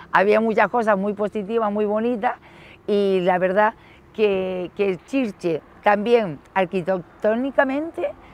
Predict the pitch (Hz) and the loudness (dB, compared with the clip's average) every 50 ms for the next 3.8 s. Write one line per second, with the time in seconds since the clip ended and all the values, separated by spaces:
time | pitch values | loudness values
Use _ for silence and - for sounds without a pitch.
0 | - - - - 208 185 - 196 190 - - 185 175 156 185 208 196 - - 214 | -20 -20 -18 -12 -8 -4 -2 -2 -2 0 0 0 0 0 0 -2 -2 0 0 2
1 | 214 208 208 214 214 214 214 214 214 208 208 208 208 196 - - 196 196 208 220 | 2 4 2 2 4 4 4 4 4 4 4 4 4 2 0 0 0 0 0 -2
2 | 208 220 226 226 226 233 226 214 226 233 233 226 240 254 285 330 - - - - | -2 -2 -2 0 2 0 0 2 0 -2 0 0 2 2 0 0 -2 -18 -20 -20
3 | - - - - - - 226 214 208 196 190 180 175 175 170 160 | -20 -20 -20 -18 -6 2 4 4 4 4 2 0 -2 -4 -6 -8